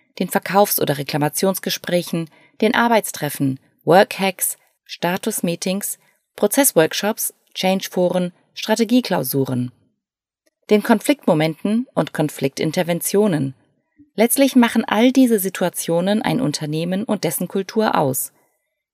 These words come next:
Denn Unternehmen passiert nicht in den Kästchen eines Organigramms. Es passiert dazwischen, an der Peripherie zur Umwelt und auch im Ökosystem.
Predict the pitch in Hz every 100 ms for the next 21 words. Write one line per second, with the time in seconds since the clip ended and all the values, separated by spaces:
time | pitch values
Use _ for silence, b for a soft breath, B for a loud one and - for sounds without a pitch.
0 | - - 185 190 170 185 208 - 190 -
1 | 240 - 165 156 - 160 156 175 180 -
2 | 170 156 160 - 143 156 147 156 165 143
3 | - - b b b - - 208 220 214
4 | 190 - 226 - 135 131 b b 214 220
5 | 226 208 202 - 175 208 220 - - 190
6 | 196 196 202 - b b 240 - 247 262
7 | 240 247 - 147 135 - - 139 135